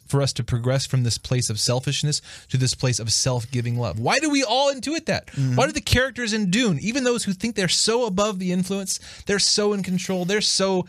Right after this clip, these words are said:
Speaker 1: they're the one pulling the strings, even they, even the, the, the atheists s-, writer of this book, I'm not sure he's fully atheist, but
Speaker 2: Mm-hmm.
Speaker 1: certainly not,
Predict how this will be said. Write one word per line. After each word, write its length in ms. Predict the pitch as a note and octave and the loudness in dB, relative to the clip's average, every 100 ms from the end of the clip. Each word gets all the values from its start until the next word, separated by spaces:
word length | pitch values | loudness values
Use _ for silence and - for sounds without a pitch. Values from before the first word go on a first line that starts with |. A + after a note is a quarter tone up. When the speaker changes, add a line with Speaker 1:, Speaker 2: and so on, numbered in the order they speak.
| - - | -8 -2
Speaker 1:
they're 160 | G3 G#3 | 0 2
the 80 | |
one 180 | F#3+ F#3 | 2 2
pulling 380 | E3 F#3+ G3 G3 | 2 2 0 0
the 80 | F3 | -2
strings, 440 | - F#3 F3+ D#3 - | 0 0 0 -2 -4
even 300 | G#3+ C4 A#3 D3+ | -4 -4 -4 0
they, 480 | D#3+ F3+ G2 C2 - _ _ _ - | 2 0 -4 -8 -14 _ _ _ -8
even 260 | G#3 F4 D4 | -2 0 2
the, 160 | F3 E3+ | 0 0
the, 220 | D3 D#3+ C#3 | 0 0 0
the 160 | D#3 | -2
atheists 540 | D#3+ D4+ C4+ G#3 - - _ _ _ _ _ _ - | 0 -2 0 -2 0 -4 _ _ _ _ _ _ -12
s-, 340 | - - - D#3 | -10 -12 -8 -2
writer 400 | C#3 D#3+ F#3+ F#3 | 0 2 2 0
of 100 | D3+ | 0
this 160 | C#3+ | 0
book, 300 | B2 C#3 C#3+ | 0 0 0
I'm 80 | B2 | 0
not 120 | C#3+ | 0
sure 120 | A#2+ A#2+ | 0 -2
he's 120 | A2 | -2
fully 260 | C#3 B2 G#2 | -2 0 0
atheist, 320 | G#2 A2 - | -2 -4 -2
but 100 | C3+ | 0
Speaker 2:
Mm-hmm. 40 | C3 | 0
Speaker 1:
certainly 240 | A3 D3 | 0 0
not, 240 | C#3 C3+ | 0 0